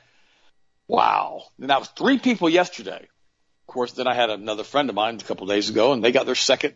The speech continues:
vaccine, and they listened to our show. And I'm like, "What the heck, man?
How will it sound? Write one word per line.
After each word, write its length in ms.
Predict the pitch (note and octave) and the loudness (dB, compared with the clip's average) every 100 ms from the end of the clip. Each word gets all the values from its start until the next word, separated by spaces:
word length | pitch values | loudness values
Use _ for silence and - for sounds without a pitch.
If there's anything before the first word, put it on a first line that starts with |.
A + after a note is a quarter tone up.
| - | 0
vaccine, 500 | C#3 - F3+ C#3+ A#2+ | 0 0 -2 -2 -2
and 100 | A#2+ | -2
they 120 | C3 | -2
listened 300 | A2 - A2+ | -2 -4 0
to 100 | A#2+ | 2
our 120 | B2 | 2
show. 380 | - D#3 A2+ G2 | 4 4 4 0
And 80 | G#2 | -4
I'm 120 | A2 | 0
like, 180 | G#2 - - | 0 0 -8
"What 160 | F3+ | -8
the 160 | G2 F2+ | -6 -4
heck, 380 | F2 - A#3+ - - | -2 0 0 -2 -4
man? 220 | - C3+ | -2 -2